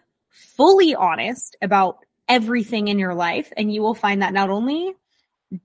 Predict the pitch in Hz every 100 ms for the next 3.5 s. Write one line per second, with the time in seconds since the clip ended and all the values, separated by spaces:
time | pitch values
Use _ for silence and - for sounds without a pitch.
0 | _ _ _ 220 202 208 196 214 196 214
1 | 185 196 196 - 196 196 202 190 185 180
2 | - 175 202 208 180 185 170 165 160 190
3 | - 180 170 190 370